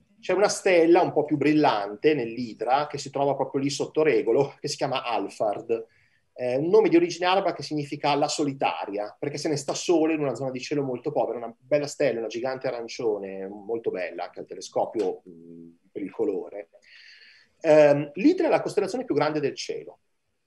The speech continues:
perché è lunghissima, non è spessa, ma lunga. E, eh,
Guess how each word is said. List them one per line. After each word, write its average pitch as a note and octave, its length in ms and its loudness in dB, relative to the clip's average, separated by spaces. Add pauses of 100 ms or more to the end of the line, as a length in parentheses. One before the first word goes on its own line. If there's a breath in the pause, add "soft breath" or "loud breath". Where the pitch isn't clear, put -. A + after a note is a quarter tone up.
(580)
perché F#3 200 2
è - 20 6
lunghissima, B2+ 840 -4 (360)
non G3 180 0
è G3 180 4
spessa, D#3 580 0
ma - 80 0
lunga. G2 520 -6 (840)
E, - 240 4
eh, D3 520 6